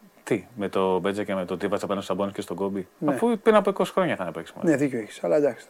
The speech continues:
Speaker 2: Ήτανε μια σειρά που στενοχω-, στενοχώρησε και τον Divac.
Speaker 1: Ναι, ε, τέσσερα τρία στο
Speaker 2: Ήταν.
Speaker 1: Sacramento το Game seven, με... Είχαν γίνει κάποια πράγματα και στο Game six, με τις βολές.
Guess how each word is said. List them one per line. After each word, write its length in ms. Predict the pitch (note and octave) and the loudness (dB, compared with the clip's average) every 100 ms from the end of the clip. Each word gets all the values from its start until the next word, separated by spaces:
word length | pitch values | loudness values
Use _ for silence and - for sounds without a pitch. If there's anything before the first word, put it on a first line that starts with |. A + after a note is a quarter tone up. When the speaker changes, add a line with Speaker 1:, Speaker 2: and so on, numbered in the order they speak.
| - | -12
Speaker 2:
Ήτανε 360 | D#3+ D3+ C#3+ C#3 | -2 2 4 4
μια 240 | C3+ D3+ | 4 0
σειρά 240 | - C#3 C#3+ | 2 4 4
που 60 | - | 2
στενοχω-, 480 | - D3 C3 C#3+ C#3 | -4 -2 0 0 0
στενοχώρησε 540 | - C#3+ - C3 A#2+ | 0 0 4 4 2
και 60 | A#2+ | -6
τον 140 | A2+ | -4
Divac. 220 | A2 D3 D#3 - - - - - | 0 0 0 -4 -20 -20 -20 -12
Speaker 1:
Ναι, 240 | F#2+ F#2 F2 | -6 -6 -4
ε, 120 | - A#2 | -2 2
τέσσερα 360 | C3 - F#2+ | 2 2 0
τρία 260 | - G3 F3 | 0 2 2
στο 160 | C#3+ | 0
Speaker 2:
Ήταν. 140 | B2+ B2 A2+ A2+ | -2 0 2 2
Speaker 1:
Sacramento 120 | G#2 | 2
το 80 | F#2+ | 0
Game 320 | F2+ E2+ - | -4 -6 -2
seven, 160 | E3+ E3 | -2 -2
με... 220 | C#3 B2+ A#2+ | -2 -2 -2
Είχαν 220 | C#3 B2+ A#2+ | -2 0 0
γίνει 120 | A#2 | 0
κάποια 220 | G#2 G2 | -2 -4
πράγματα 280 | E2+ E2 D#2 | -6 -8 -8
και 100 | D#2 | -12
στο 140 | - D#2 | -10 -12
Game 260 | D2+ - | -12 -12
six, 40 | - - _ _ _ | -14 -16 _ _ _
με 100 | F2 | -12
τις 120 | E2 | -10
βολές. 340 | D#2+ D#2+ A2+ | -12 -10 -12